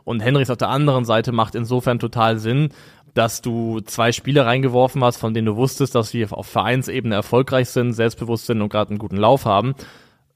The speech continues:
Rudi Völler kann sicher auch nochmal, ähm, die Leistungsfähigkeit oder das, was Jonathan Tah kann, nochmal gesondert gut bewerten, weil er ihn aus Leverkusener Zeiten eben kennt.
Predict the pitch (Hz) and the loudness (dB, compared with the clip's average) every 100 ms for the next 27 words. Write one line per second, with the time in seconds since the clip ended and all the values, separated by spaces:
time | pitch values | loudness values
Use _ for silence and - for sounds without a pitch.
0 | - 123 120 131 123 120 127 117 113 110 | -6 -4 0 2 2 2 0 -2 0 0
1 | 107 - - 117 113 107 104 104 87 104 | 0 -4 -4 0 2 2 2 0 0 0
2 | 98 98 98 95 104 98 92 78 104 120 | 0 -2 -4 -6 -6 -6 -6 0 0 0
3 | - 117 113 - 117 117 - 113 104 104 | 0 -2 -2 0 2 2 2 2 2 -2
4 | - 104 - 104 104 104 120 - 113 107 | -2 -4 -2 -4 -4 -2 0 2 0 0
5 | 104 98 95 - _ - - - 117 123 | 0 -2 -4 -8 _ -20 -14 -8 -4 0
6 | 143 - 139 139 127 131 131 104 104 98 | 0 0 -2 0 2 2 2 0 0 0
7 | 95 101 107 113 120 110 101 - 120 - | -2 -4 -4 -4 -4 -4 -4 -2 -2 -2
8 | 123 127 127 127 | -6 -4 -2 -2